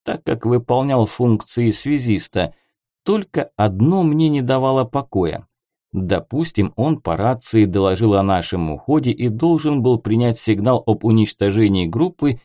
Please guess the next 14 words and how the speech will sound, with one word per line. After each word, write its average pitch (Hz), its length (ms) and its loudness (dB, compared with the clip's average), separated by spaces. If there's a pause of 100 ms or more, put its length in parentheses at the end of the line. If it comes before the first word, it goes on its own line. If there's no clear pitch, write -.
(140)
и - 240 0
отрапортовать 117 1040 -2
своему 110 440 2
контакту 98 760 -2
в 85 100 -12
цитадель 117 680 -4 (300)
или 147 200 4
её 127 360 2
окрестности 143 840 -2
об 104 200 0
успешном 120 720 -2
завершении 107 840 2
операции. 104 920 -4 (640)
Но 104 420 0